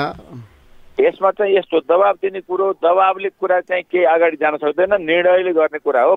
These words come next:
पार्टी पद्धति र त्यसको सँगसँगै राजनीतिक अहिलेको चाहिँ परिस्थिति र अहिले बनेको गठबन्धनको सरकार, गठबन्धन,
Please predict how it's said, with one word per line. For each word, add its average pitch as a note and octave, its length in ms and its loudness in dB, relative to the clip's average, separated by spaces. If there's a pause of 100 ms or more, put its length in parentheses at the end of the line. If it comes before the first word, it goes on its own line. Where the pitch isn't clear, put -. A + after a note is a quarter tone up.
पार्टी E3 360 -2
पद्धति F3 560 -6 (320)
र C#3 60 4
त्यसको E3+ 340 -2
सँगसँगै E3+ 540 -2
राजनीतिक D3+ 460 -4
अहिलेको D#3+ 420 -2
चाहिँ D3 220 -4
परिस्थिति D#3 720 -2 (280)
र C#3+ 40 4
अहिले E3+ 240 2
बनेको E3 460 0
गठबन्धनको D#3+ 640 -4
सरकार, D#3 380 -2 (100)
गठबन्धन, D3 460 -2